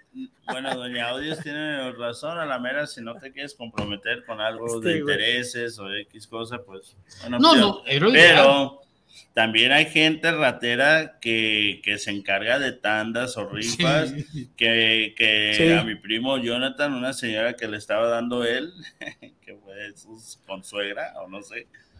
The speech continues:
Speaker 1: le robó todo, o sea, nunca
Speaker 2: Chingue
Speaker 1: se
Speaker 2: su
Speaker 1: le dio
Speaker 2: madre.
Speaker 1: nada.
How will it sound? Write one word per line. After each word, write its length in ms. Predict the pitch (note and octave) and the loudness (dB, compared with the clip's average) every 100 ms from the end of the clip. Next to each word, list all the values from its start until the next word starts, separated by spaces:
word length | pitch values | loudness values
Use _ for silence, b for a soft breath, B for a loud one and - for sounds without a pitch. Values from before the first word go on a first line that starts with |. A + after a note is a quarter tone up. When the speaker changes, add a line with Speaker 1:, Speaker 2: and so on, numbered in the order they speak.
| - - | -18 -2
Speaker 1:
le 140 | A#2+ | -2
robó 340 | A#2 A#2 C3+ - | 0 0 0 0
todo, 480 | E3 G3 G#3 F3+ | 0 2 0 -2
o 240 | D3+ C#3+ E3+ | -4 -2 2
sea, 180 | D#3+ C#3 | 4 4
nunca 140 | E3+ | 4
Speaker 2:
Chingue 140 | D3+ D#3 | 4 4
Speaker 1:
se 100 | C#3+ | 0
Speaker 2:
su 60 | |
Speaker 1:
le 60 | B2 | 0
dio 80 | B2 | 0
Speaker 2:
madre. 160 | B2+ | 0
Speaker 1:
nada. 420 | C#3 C#3+ D3 C#3 | -2 -2 -4 -6